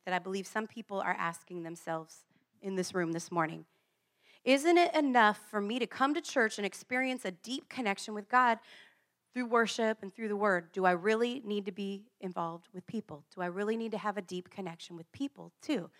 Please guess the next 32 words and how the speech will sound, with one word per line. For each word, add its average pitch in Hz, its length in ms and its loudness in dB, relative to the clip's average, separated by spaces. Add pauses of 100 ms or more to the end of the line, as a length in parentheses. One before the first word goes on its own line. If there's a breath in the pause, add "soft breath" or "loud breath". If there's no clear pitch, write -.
(160 soft breath)
'Cause 240 120 6
I'm 302 120 10
connecting 269 480 0
with 196 140 -4
God. 165 280 6 (420 soft breath)
Every 262 200 2
Sunday 285 280 2
when 269 180 2
you 262 80 0
come 277 180 2
here, 285 120 2
you 254 160 -2
can't - 320 -4
help - 340 -4
it 214 140 -4
because 208 240 -14
the 208 80 -12
presence 269 420 -2
of 226 100 -8
God 214 240 4
is 220 140 -6
in 233 120 -4
this 240 140 -8
place. 180 400 -8 (460 soft breath)
And 226 80 2
we 254 80 2
connect 262 420 2
with 247 160 -8
him 220 160 0
through 202 140 -4
his 175 180 -6
word 254 480 8